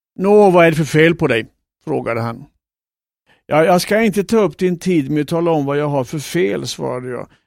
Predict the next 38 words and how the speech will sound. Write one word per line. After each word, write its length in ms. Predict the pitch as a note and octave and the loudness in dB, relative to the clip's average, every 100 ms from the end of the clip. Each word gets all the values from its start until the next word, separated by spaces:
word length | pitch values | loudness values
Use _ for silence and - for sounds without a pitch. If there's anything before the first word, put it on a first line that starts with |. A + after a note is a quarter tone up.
| _ | _
"Men 100 | D#3 | -4
jag 80 | E3 | -2
ska 160 | - F3 | 0 0
tala 240 | G3 F#3+ | 4 6
om 160 | F#3 D#3+ | 4 4
vad 120 | D#3+ | 4
jag 120 | E3 | 2
inte 420 | G#3 E3+ C3 - | 2 0 -2 -2
har 200 | G#3 F#3 | 0 0
för 140 | C#3+ C#3+ | -2 -8
fel. 400 | - C#3 A#2+ C3+ | -8 -6 -6 -4
Jag 100 | D3 | -4
har 240 | D#3 C#3+ | 0 0
inte 300 | D3+ D3+ C3+ | 0 -2 -6
skurknän. 880 | - F#3 D#3+ B2 - C3+ D#3 A2 G2 _ _ _ _ _ | -10 -6 -6 -8 -8 -6 -6 -8 -14 _ _ _ _ _
Varför 380 | C#3+ D3+ D#3+ F3 | 2 4 2 2
jag 100 | D#3 | 2
inte 320 | D3 B2+ - | 2 0 -2
har 200 | F#3+ E3+ | 0 0
skurknän 720 | D3+ F#3 D#3+ B2+ - D3+ E3 | -2 -4 -4 -4 -4 -2 -2
kan 140 | D#3+ D3+ | -2 -4
jag 80 | |
inte 140 | C3+ B2 | -4 -6
säga, 320 | - C3+ C3 | -4 -2 0
men 200 | D3 D3 | 0 -2
faktum 540 | - E3+ C#3 - G#3 | 0 -2 -2 -8 -4
är 140 | D#3 D3+ | 0 0
att 140 | D3+ | -2
jag 80 | D3+ | -4
helt 360 | D3 D3+ D3 B2+ | -2 -2 -4 -8
enkelt 360 | A#2+ A#2 C3+ | -8 -8 -10
inte 300 | F3 C3 B2 | -6 -6 -6
har 240 | A#2 A2+ C#3 | -8 -8 -8
det. 140 | C3 _ _ _ _ _ _ _ - | -12 _ _ _ _ _ _ _ -2
Allting 600 | G#3+ A3+ - - C#3 C#3+ | 0 0 -2 -4 -2 -2
annat 440 | E3 C3 B2 B2+ B2+ | -6 -6 -6 -8 -6
har 220 | A#2+ G#2 | -8 -8
jag." 200 | A2+ | -12